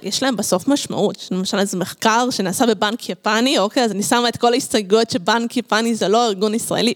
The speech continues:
ועדיין בדקו שמה איך השפיע ה-, המגדר של המנהל, מנהלת על ההתקדמות של העובדים, וראו שעובדים שהיו להם מנהלים גברים, הם התקדמו יותר, לעומת מי שהיו להם, אה, מנהלות,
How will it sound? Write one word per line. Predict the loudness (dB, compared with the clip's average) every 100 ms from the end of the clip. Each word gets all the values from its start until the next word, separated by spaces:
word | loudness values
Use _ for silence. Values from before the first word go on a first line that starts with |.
| 0
ועדיין | -2 0 0 2 0 -2 -8 -14 -18 0
בדקו | 0 4 2
שמה | 4 0 0 0
איך | 0 0
השפיע | -2 -2 0 0 2
ה-, | 0 -4 -4 -2 -2 -2 -2 -2
המגדר | 0 0 0 0 2 0 -2
של | -6 -4
המנהל, | -2 -2 -2 -2 0 0 0
מנהלת | -2 -4 -2 -2 -2 -2
על | -4
ההתקדמות | -2 -4 -2 -2
של | -2 -2
העובדים, | -4 -6 -2 0 0 -4 -8 -20 -20 -20 -2
וראו | 0 0 2 2 2
שעובדים | 2 0 2 0 0 -2 -2 0 2 2 0 -2 -2
שהיו | 0 2 4 2
להם | 2 0
מנהלים | 0 0 -2
גברים, | 0 0 0 0 -2 0
הם | 0 0 -2
התקדמו | -2 -2 2 2 2 -4 _
יותר, | -6 -2 2 2 2
לעומת | 0 2 0 -2 -12 -18 -20 -2 0
מי |
שהיו | 2 2 2
להם, | 2 0 -6 -8 -4
אה, | -2
מנהלות, | -2 -2 -2 0 2 0 -4